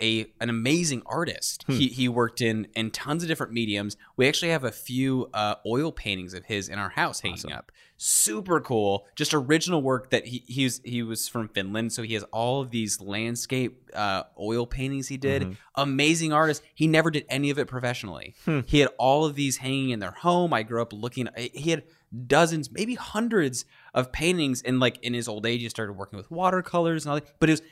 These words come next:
Speaker 1: purely self-taught or, like, learning with other people, and he
Speaker 2: Amazing.
Speaker 1: never, he was never paid a dime for these things, but he was super talented. They didn't, he didn't have the internet to waste his time. He wasn't like, "I gotta watch the new season of Daredevil."
Speaker 2: Yeah.
Speaker 1: No, he was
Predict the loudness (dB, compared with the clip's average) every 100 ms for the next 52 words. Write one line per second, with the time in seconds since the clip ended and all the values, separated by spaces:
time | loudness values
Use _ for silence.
0 | -20 -4 -2 0 0 2 2 2 0 -4
1 | _ _ -2 2 4 4 2 -2 2 4
2 | 4 2 2 0 2 2 2 2 2 2
3 | 0 0 0 -2 -4 0 0 0 -4 -2
4 | -2 2 2 4 4 4 2 0 -4 -2
5 | 0 0 -2 -2 -2 0 -2 -2 -6 -8
6 | -6 -6 -8 -8 -8 -4 -4 -4 -6 -6
7 | -6 -4 -2 -2 -2 0 -2 -4 -18 _
8 | -2 0 2 -2 -2 -4 -4 -2 -2 -2
9 | -4 0 4 6 6 4 6 6 6 4
10 | 4 2 6 6 6 4 2 6 6 6
11 | 2 2 6 6 6 6 2 0 2 2
12 | 4 4 6 6 8 6 6 6 4 2
13 | 4 8 10 8 6 2 0